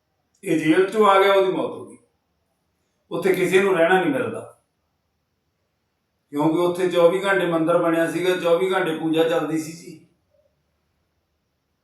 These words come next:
ਨਾ ਉੱਥੇ ਰਹਿਣਾ ਮਿਲੇ ਐਂ, ਜਿੰਨਾ ਚਿਰ ਉਹ ਪਰਿਵਾਰ ਖੁਸ਼ ਹੋ ਕੇ ਕਿਸੇ ਨੂੰ ਨਹੀਂ ਦਿੰਦਾ। ਤੇ ਉਹ, ਉਹਦਾ ਸਾਲਾ ਕਹਿੰਦਾ ਵੀ ਨਹੀਂ, ਇਹ ਨਹੀਂ ਹੋਣਾ।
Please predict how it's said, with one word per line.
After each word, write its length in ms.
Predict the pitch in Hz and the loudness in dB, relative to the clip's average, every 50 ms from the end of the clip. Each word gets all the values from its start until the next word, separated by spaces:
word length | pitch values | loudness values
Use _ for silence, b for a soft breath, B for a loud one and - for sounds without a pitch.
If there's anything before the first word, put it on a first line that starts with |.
| _ _ _ _ _ - | _ _ _ _ _ -6
ਨਾ 400 | 160 170 190 196 220 214 214 214 | 0 4 6 6 6 6 6 4
ਉੱਥੇ 180 | 214 214 208 | 4 4 4
ਰਹਿਣਾ 260 | 196 202 208 214 214 196 | 4 4 2 2 2 2
ਮਿਲੇ 340 | 185 165 147 139 139 135 | 2 2 0 0 0 0
ਐਂ, 340 | 131 123 123 117 113 113 113 - - _ _ _ _ _ _ _ _ _ _ _ _ - | 0 0 0 -2 -4 -8 -12 -14 -20 _ _ _ _ _ _ _ _ _ _ _ _ -4
ਜਿੰਨਾ 280 | 160 165 175 185 180 | -4 0 2 2 2
ਚਿਰ 120 | 196 202 202 | 2 2 0
ਉਹ 100 | 202 - | 0 0
ਪਰਿਵਾਰ 440 | 185 185 175 175 180 180 180 180 | -2 0 2 6 6 6 6 4
ਖੁਸ਼ 280 | 160 156 170 170 165 165 | 4 2 2 2 2 0
ਹੋ 100 | 165 151 | -4 -6
ਕੇ 140 | 147 156 139 | -6 -6 -8
ਕਿਸੇ 220 | 151 147 139 143 | -8 -8 -8 -6
ਨੂੰ 140 | 131 131 127 | -6 -6 -6
ਨਹੀਂ 200 | 127 139 147 135 | -6 -6 -6 -6
ਦਿੰਦਾ। 360 | 123 113 107 107 - - - _ _ _ _ _ _ _ _ _ _ _ _ _ _ _ _ _ _ _ _ _ _ _ _ _ _ _ _ _ _ _ _ _ _ _ _ _ - - _ _ _ _ _ _ _ _ _ _ _ _ _ _ _ _ _ _ _ 640 _ _ _ _ _ _ _ _ _ _ _ _ _ _ _ _ - _ _ _ _ _ _ _ | -6 -10 -10 -12 -14 -20 -20 _ _ _ _ _ _ _ _ _ _ _ _ _ _ _ _ _ _ _ _ _ _ _ _ _ _ _ _ _ _ _ _ _ _ _ _ _ -20 -20 _ _ _ _ _ _ _ _ _ _ _ _ _ _ _ _ _ _ _ _ _ _ _ _ _ _ _ _ _ _ _ _ _ _ _ _ -20 _ _ _ _ _ _ _
ਤੇ 140 | 131 135 139 | -12 -10 -8
ਉਹ, 300 | 160 196 - 196 196 202 214 214 214 214 208 214 208 208 | -6 -2 2 6 8 8 8 8 8 6 6 4 2 2
ਉਹਦਾ 220 | 208 208 202 196 | 4 4 4 4
ਸਾਲਾ 360 | - 151 160 165 170 170 180 | 4 4 4 6 6 6 6
ਕਹਿੰਦਾ 280 | 180 180 190 190 196 202 | 4 2 0 -2 0 0
ਵੀ 140 | 202 208 196 | 0 0 -2
ਨਹੀਂ, 680 | 190 175 175 175 175 160 151 - - - - - - _ _ _ - | -2 -2 0 0 0 0 0 -2 -4 -10 -14 -20 -20 _ _ _ -4
ਇਹ 280 | 170 170 190 202 208 | 0 4 4 4 4
ਨਹੀਂ 300 | 190 196 220 214 202 202 | 4 0 0 2 2 2
ਹੋਣਾ। 500 | 202 190 180 160 135 - - - - - | 2 2 2 2 2 0 -4 -8 -14 -18